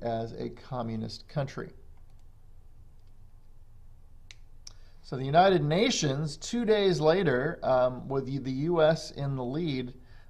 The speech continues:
authorized forces be sent to South Korea to repel the invasion of the North. So two days later, uh, the United Nations joined the fight,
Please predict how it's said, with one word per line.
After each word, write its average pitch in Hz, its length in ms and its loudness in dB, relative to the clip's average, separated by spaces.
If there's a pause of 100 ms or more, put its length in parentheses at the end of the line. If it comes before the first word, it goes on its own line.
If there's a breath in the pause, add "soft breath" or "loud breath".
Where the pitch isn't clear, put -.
(120)
authorized 160 920 4
forces 156 520 -2
be 135 180 -6
sent 151 560 -2
to 143 440 -4
South 190 440 2
Korea 123 460 -2
to 135 180 -6
repel 135 960 4 (380 soft breath)
the 131 140 -6
invasion 139 640 -2
of 139 220 2
the 135 80 -4
North. 139 440 0
So 117 200 -4
two 196 240 -6
days 175 300 0
later, 185 540 0 (420 loud breath)
uh, 117 380 2 (120)
the 123 120 -4
United 139 420 2
Nations 139 580 -4
joined 131 400 -6
the 117 140 -8
fight, 123 420 2